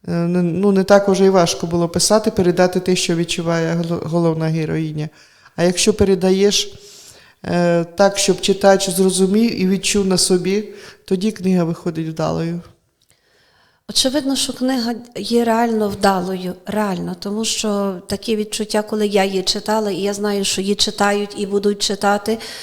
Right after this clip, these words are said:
Speaker 2: е, вона знайде не тільки свого читача, вона вже знайшла свого читача, а вона знайде місце у жіночій душі, у жіночому серці людини, яка має таку відкриту душу до літератури.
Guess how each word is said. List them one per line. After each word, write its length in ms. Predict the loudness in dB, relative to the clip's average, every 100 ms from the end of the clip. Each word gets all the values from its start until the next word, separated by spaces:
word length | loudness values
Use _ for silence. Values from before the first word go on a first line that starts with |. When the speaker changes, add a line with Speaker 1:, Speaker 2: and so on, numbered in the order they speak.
| -14 -14 -16 -4 0
Speaker 2:
е, 320 | 2 2 0
вона 320 | 2 2 2
знайде 640 | 2 0 0 0 0 -2 -4
не 120 | -6
тільки 460 | -4 -6 -4 -4 -4 -4
свого 440 | -4 -2 -2 -2
читача, 480 | -4 -6 -6 -6 -4
вона 220 | -4 -2
вже 220 | -2 -2
знайшла 400 | -2 -6 -6 -6
свого 300 | -6 -6 -8
читача, 420 | -8 -10 -10 -10 -8
а 40 |
вона 220 | -8 -6
знайде 360 | -4 -4 -4 -4
місце 380 | -4 -2 -4 -4
у 40 |
жіночій 520 | -6 -6 -6 -6 -6 -6
душі, 360 | -6 -4 -4
у 80 | -4
жіночому 580 | -6 -6 -8 -8 -8 -6
серці 420 | -4 -4 -6 -10 -12 -14 -14 -10
людини, 460 | -8 -2 -2 0 -2
яка 420 | -2 -2 -2 -2 -8 -18 -6
має 260 | -2 0
таку 260 | -2 -6 -8
відкриту 540 | -8 -6 -4 -4 -4 -6
душу 380 | -6 -6 -6
до 140 | -6 -6
літератури. 760 | -6 -6 -6 -6 -6 -6 -8